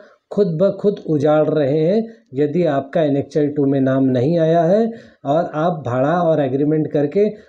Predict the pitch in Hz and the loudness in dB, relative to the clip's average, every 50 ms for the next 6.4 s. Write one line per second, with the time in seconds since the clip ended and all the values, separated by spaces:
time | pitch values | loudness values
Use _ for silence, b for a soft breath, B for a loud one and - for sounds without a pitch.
0 | B B 135 135 127 156 156 160 165 147 143 135 135 131 120 117 110 107 - - | B B -4 -2 0 -2 0 0 0 0 0 0 -2 -2 -2 -4 -6 -8 -8 -14
1 | 101 - - - _ _ - _ _ _ _ _ _ _ _ _ _ _ _ _ | -16 -16 -16 -20 _ _ -20 _ _ _ _ _ _ _ _ _ _ _ _ _
2 | _ _ _ - _ _ _ _ _ _ _ _ _ _ _ _ _ _ _ - | _ _ _ -20 _ _ _ _ _ _ _ _ _ _ _ _ _ _ _ -20
3 | - - _ _ _ _ _ _ _ _ _ _ _ _ 269 _ _ _ _ _ | -20 -20 _ _ _ _ _ _ _ _ _ _ _ _ -20 _ _ _ _ _
4 | _ - - _ _ _ _ _ _ _ _ - 123 151 170 180 220 226 220 226 | _ -20 -20 _ _ _ _ _ _ _ _ -6 -2 0 2 2 4 4 4 4
5 | 196 156 135 123 110 - - 135 143 156 156 226 220 202 - 202 202 196 - - | 2 2 0 -2 -4 -6 -8 -6 -4 -2 0 0 -2 0 0 -2 -2 -2 0 -2
6 | 208 196 175 156 160 196 202 | -2 0 0 0 0 0 0